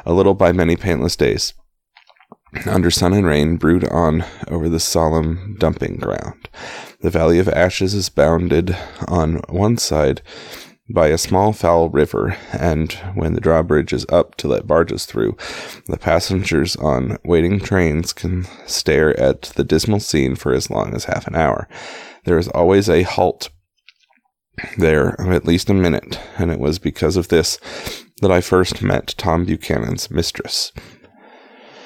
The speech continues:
The fact that he had one was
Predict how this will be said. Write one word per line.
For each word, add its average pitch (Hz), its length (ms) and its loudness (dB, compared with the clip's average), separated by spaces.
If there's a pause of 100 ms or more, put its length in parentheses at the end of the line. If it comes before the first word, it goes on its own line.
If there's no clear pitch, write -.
(600)
The 107 140 4
fact 117 300 2
that 147 100 -2
he 147 100 0
had 151 300 -2
one 104 400 2 (640)
was 87 520 4